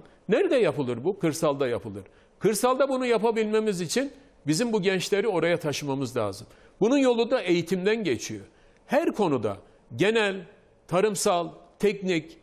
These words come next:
yetenek, aklınıza ne gelirse bütün alanlarda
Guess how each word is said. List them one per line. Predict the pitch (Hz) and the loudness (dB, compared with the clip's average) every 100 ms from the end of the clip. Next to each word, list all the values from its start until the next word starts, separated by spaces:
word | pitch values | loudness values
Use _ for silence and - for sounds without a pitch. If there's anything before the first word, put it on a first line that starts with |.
| _ - | _ -2
yetenek, | 160 196 220 185 165 - 170 | 0 2 0 0 -4 -4 -6
aklınıza | 175 220 220 233 | -2 -2 0 0
ne | 247 262 | 0 0
gelirse | 196 135 - 123 - | -2 -2 -6 -10 -8
bütün | 185 294 339 | -2 0 2
alanlarda | 208 180 151 139 123 135 220 | 0 0 0 -2 -2 -2 -4